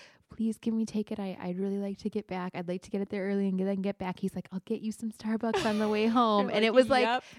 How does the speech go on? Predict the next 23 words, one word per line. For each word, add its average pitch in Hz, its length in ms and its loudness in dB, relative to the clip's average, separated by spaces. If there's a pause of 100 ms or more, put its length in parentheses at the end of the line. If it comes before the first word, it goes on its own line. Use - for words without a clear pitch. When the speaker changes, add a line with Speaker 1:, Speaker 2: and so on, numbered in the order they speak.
Speaker 1:
that - 160 4
was 269 200 4
all 190 160 2
it - 140 -2
took. 302 260 2
I - 40 4
Speaker 2:
I - 40 6
Speaker 1:
was - 140 4
like, 392 200 6
Speaker 2:
know. 220 320 4
Speaker 1:
"Oh, 311 200 10
okay." 214 280 6
Like 220 160 4
a 240 60 2
little 226 240 4
kid, 220 260 0
like, 165 200 -2
Speaker 2:
I 269 100 2
Speaker 1:
"We'll 294 100 2
stop 320 200 2
for 453 80 2
ice 220 160 2
Speaker 2:
know. 214 80 -4